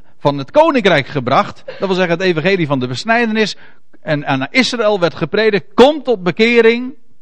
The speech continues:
En als jullie tot bekering zullen komen, dan zal de Messias terugkeren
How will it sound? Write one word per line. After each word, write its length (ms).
En 100
als 200
jullie 340
tot 180
bekering 400
zullen 220
komen, 420
dan 120
zal 160
de 80
Messias 520
terugkeren 600